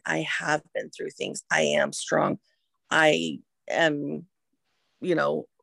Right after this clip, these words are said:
I, I mean, just all those things. And I think that me wanting it so bad and trying to change for him too, but not him. But here's the thing is, like, when I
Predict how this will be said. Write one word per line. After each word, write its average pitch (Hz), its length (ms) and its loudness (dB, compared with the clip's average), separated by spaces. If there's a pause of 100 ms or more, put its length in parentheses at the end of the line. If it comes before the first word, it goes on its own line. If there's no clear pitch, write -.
(500)
I, 151 520 0 (260)
I 208 100 4
mean, 202 200 8
just 202 200 -2
all 190 160 8
those 170 260 4
things. 160 560 -2
And 165 220 2 (360)
I 170 100 -2
think 208 320 0 (180)
that 147 260 6 (680)
me 165 760 6 (880)
wanting 156 420 8
it - 160 4
so 170 200 6
bad 143 540 -2 (540)
and 165 140 -2
trying 170 320 2
to 165 60 -12
change 160 340 -4
for 147 180 -4
him 147 720 2 (120)
too, 214 580 2 (280)
but - 80 4
not 196 220 6
him. 202 440 0 (360)
But 254 100 -2
here's 302 240 2
the 208 120 -6
thing 165 240 -4
is, 165 140 -6
like, 170 180 -2
when 190 140 -2
I 175 120 0